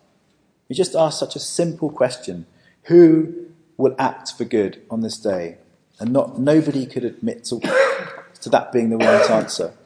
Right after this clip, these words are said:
Everybody fell in love with that man. And so this is our response, should be to imagine, although we can't see Jesus, to imagine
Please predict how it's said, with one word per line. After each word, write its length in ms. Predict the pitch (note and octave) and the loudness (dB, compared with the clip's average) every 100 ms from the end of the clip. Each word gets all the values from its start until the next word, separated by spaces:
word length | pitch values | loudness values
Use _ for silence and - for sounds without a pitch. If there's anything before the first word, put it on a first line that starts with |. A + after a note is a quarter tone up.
| _ _ - | _ _ -2
Everybody 580 | G#3 G3 F#3+ F3+ C3 A2+ | 0 0 -2 2 0 0
fell 260 | - C#3 B2+ | 0 2 2
in 140 | B2 | 2
love 220 | A#2+ A#2 | 0 -2
with 120 | A2 | -6
that 180 | F#2 - | -8 -8
man. 300 | F#2+ F2 E2+ _ _ _ _ _ _ - _ _ _ | -12 -14 -16 _ _ _ _ _ _ -20 _ _ _
And 80 | B2+ | -6
so 200 | C#3+ D#3 | 4 4
this 240 | D#3 F#3 F3+ | 6 4 2
is 300 | D#3+ - - _ _ _ - _ - | 0 -6 -16 _ _ _ -20 _ 0
our 300 | F3 F#3 F3+ | 4 6 4
response, 1000 | E3 D#3+ - E3 C#3 E2 - - - _ _ _ _ _ - | 2 -6 -4 0 0 -2 -10 -12 -14 _ _ _ _ _ -16
should 400 | - F#3 F3+ - | 2 2 2 -2
be 380 | C#3+ F#2 F2 - _ _ _ _ _ _ | -2 -2 -6 -16 _ _ _ _ _ _
to 160 | C#3+ C3 | 2 2
imagine, 760 | C#3 E3+ F3+ F3+ F3 F3 - | 4 2 4 0 0 -4 -6
although 280 | A#2+ B2 D3+ | -4 2 2
we 80 | D3+ | 2
can't 260 | D3+ C3 - | -4 -8 -4
see 260 | E3 E3+ | 2 2
Jesus, 500 | E3 B2 G#2 F#2 - | 2 -4 -4 -8 -10
to 180 | - B2+ | -4 -2
imagine 840 | A2 B2+ D3+ D#3 D3+ A#2 G2+ G2+ | 0 0 0 0 0 -4 -4 -8